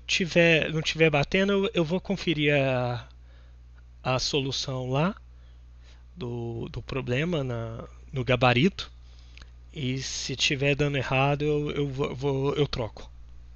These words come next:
tá? Eu, eu troco lá. Porque não, não deveria, é, você tem que considerar dos dois. Desse jeito que eu fiz. Você não,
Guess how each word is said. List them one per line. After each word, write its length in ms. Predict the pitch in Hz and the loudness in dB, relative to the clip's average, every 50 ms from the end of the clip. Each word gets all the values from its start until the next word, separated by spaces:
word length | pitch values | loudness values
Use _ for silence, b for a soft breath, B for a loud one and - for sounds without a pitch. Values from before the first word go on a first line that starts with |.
| - - | -16 -10
tá? 300 | - - - 127 127 - - | -6 -4 -4 -4 -4 -8 -10
Eu, 260 | - 120 120 120 120 | -8 -6 -6 -6 -8
eu 220 | 135 127 117 113 117 | -8 -8 -8 -8 -8
troco 380 | - 139 123 117 - - - | -6 -4 -4 -4 -4 -6 -6
lá. 200 | 120 107 104 - - - - - - - - - - - - - - - - - - - - - - | -6 -6 -8 -10 -14 -18 -20 -20 -20 -20 -20 -20 -20 -20 -20 -20 -20 -20 -20 -20 -20 -20 -20 -20 -16
Porque 880 | - - 117 - - - - 120 113 113 117 117 117 113 117 117 117 113 120 | -12 -12 -10 -10 -8 -4 -4 -2 -2 0 -2 -2 -2 -2 -2 -2 -4 -4 -4
não, 180 | 123 131 139 143 | -4 -4 -4 -2
não 220 | 151 139 131 127 | -2 -2 -2 -2
deveria, 500 | 131 143 143 170 220 214 160 123 113 113 | 0 0 2 2 2 2 2 0 -2 -4
é, 380 | 110 113 110 110 113 117 - - | -4 -6 -6 -6 -8 -8 -10 -10
você 140 | - - | -10 -8
tem 140 | - - 120 | -8 -8 -8
que 60 | - | -8
considerar 380 | - 127 - - 147 135 127 120 | -8 -8 -4 -2 0 0 0 0
dos 220 | 120 160 190 185 | -2 -4 -6 -6
dois. 400 | - - 113 101 104 - - - - - - - - - - - - - - - - - - | -6 -6 -6 -6 -8 -10 -12 -14 4 6 6 6 6 4 -12 -16 -18 -18 -18 -18 -18 -10 -8
Desse 260 | 127 120 - - 143 | -6 -6 -6 -6 -6
jeito 320 | 127 120 127 113 - - | -6 -4 -4 -6 -6 -8
que 80 | - - | -6 -6
eu 80 | 131 135 | -6 -6
fiz. 420 | - - 110 - - - - - - b b b b b b b b b b b - - - - - - - - - - - - - - - - - - - - - - - - - - - - - - - - - - - - - - - - - - - - - - - - - - - - - - - - - - - - - - - - - - - - - - - - - B B B B B B B B | -6 -10 -12 -10 -10 -10 -10 -12 -14 b b b b b b b b b b b -20 -20 -20 -20 -20 -20 -20 -20 -20 -20 -20 -20 -20 -20 -20 -20 -20 -20 -20 -20 -20 -20 -20 -20 -20 -20 -20 -20 -20 -20 -20 -20 -20 -20 -20 -20 -20 -20 -20 -20 -20 -20 -20 -20 -20 -20 -20 -20 -20 -20 -20 -20 -20 -20 -20 -20 -20 -20 -20 -20 -20 -20 -20 -20 -20 -20 -20 -20 -20 -20 -20 -20 -20 B B B B B B B B
Você 160 | B - 220 | B 6 6
não, 100 | 226 233 | 8 8